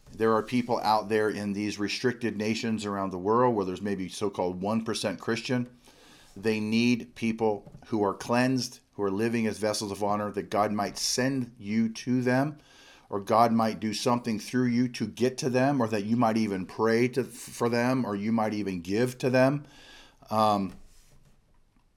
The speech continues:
holy service will be accomplished by clean vessels.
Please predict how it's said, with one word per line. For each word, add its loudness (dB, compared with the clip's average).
holy 6
service 2
will 2
be 2
accomplished 0
by 4
clean 0
vessels. -4